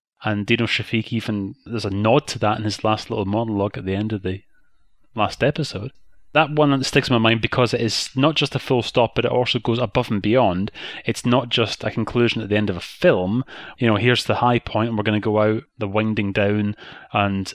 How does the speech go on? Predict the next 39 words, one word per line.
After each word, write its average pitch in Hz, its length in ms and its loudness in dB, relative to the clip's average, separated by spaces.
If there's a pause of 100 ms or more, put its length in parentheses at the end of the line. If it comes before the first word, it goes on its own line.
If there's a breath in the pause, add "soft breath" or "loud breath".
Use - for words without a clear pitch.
having 104 500 -2
a 92 40 -6
drink 104 300 -4
in 107 60 -6
the 98 80 -4
pub, 104 480 -2
and 104 140 -4
then 104 260 0
everybody 104 400 -2
just - 320 -10
slowly 104 400 -2
dispersing 104 640 -4
and 101 100 -4
so 104 260 -6
on. 117 220 -8 (720 soft breath)
There's 143 180 0
not 226 220 4
too 233 120 0
many 220 160 4
shows 190 220 -2
that 160 60 -2
I 147 60 -2
can 143 140 -2
think 147 280 -2
of 135 180 -2
that 135 80 -4
have - 180 -14
got 123 440 0 (160)
such - 720 -4 (100)
a 104 560 -4
punchy 113 500 -6
full 113 260 -4
stop - 280 -6
as 107 140 -8
that, 120 220 -4 (100)
but 117 160 -4 (220)
what 165 120 0
other 135 160 0
ones 110 480 -6